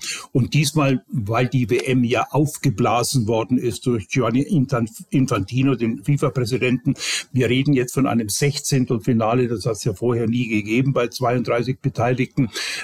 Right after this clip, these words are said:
ähm, sind wir im ersten Spiel nach der Gruppenphase raus. Das ist das Gleiche und das ist kein Zufall, wenn man dreimal hintereinander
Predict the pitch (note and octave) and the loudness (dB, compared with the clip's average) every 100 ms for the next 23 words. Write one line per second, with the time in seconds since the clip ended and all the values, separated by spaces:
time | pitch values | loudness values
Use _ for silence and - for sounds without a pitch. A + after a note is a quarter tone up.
0 | - C3 B2+ D3 - C#3 C3 C#3 A#2+ B2 | -2 0 2 0 0 0 2 2 2 0
1 | C#3+ - C#3+ A#2 - C#3 C3 A#2 - A#2 | 0 0 -2 -2 0 2 2 2 0 -4
2 | - B2+ C3 G2+ G#2+ A#2 B2 G#2+ A#2 - | -2 0 0 0 0 0 0 2 0 -2
3 | - - - _ - C3+ - D#3+ - B2+ | -8 -12 -20 _ -2 -2 0 -2 0 -2
4 | - - G#2+ A2 - A2+ D3+ B2+ - C3+ | -2 -2 -2 -2 -4 -2 0 0 0 -2
5 | - - D#3+ - B2+ A#2+ - C3 A2+ - | -2 -2 -4 0 0 0 0 2 0 -2
6 | - - - G#2+ A2 G2+ D3 C#3+ D3+ C#3+ | -6 -6 -2 0 0 0 0 2 2 2
7 | B2 C#3 B2+ A#2 A2+ B2 C3+ | 2 2 2 -2 0 0 2